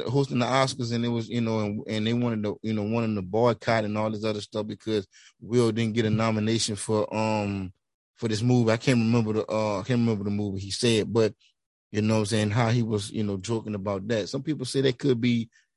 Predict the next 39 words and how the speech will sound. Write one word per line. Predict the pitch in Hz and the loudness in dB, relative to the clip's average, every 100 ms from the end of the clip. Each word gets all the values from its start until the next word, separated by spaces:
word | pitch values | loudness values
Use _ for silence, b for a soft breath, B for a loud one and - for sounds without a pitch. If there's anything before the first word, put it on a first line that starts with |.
| _ _ - | _ _ -10
be | 110 117 113 | -4 0 2
it, | 104 - | 0 0
and | 107 | -2
then | 104 107 | 0 0
that | 110 104 | 0 0
joke | 110 104 | -2 -4
just | 104 101 | -6 -6
took | 110 | -6
it | 104 | -2
over | 104 95 | -4 -4
the | 92 | -4
top | 113 101 | -4 -4
and | 101 98 | -6 -4
Will | 98 | -4
said, | 92 92 | -6 -6
"Enough | 95 101 90 | -4 -6 -8
is | 87 | -10
enough." | 87 98 87 - _ _ _ _ | -8 -6 -8 -10 _ _ _ _
I | 131 156 | 4 6
don't | 143 139 | 8 8
know | 135 | 6
that | 127 131 | 6 4
to | 120 | 0
be, | 113 117 113 - - | -4 -4 -4 -8 -4
you | 110 | -2
know, | 101 | -2
for | - | -6
certain | 92 117 107 | -2 0 0
if | 101 | -2
that's | 107 110 | -2 -2
what | 104 104 104 | -4 -6 -4
really, | 107 104 98 | -4 -4 -6
you | 104 | -10
know, | 98 98 | -10 -8
really, | 98 110 | -6 -4
but | 101 98 101 | -4 -2 -2
he | 120 | -2
did | 127 135 127 | -2 0 0
say, | 113 117 113 | 0 -2 -2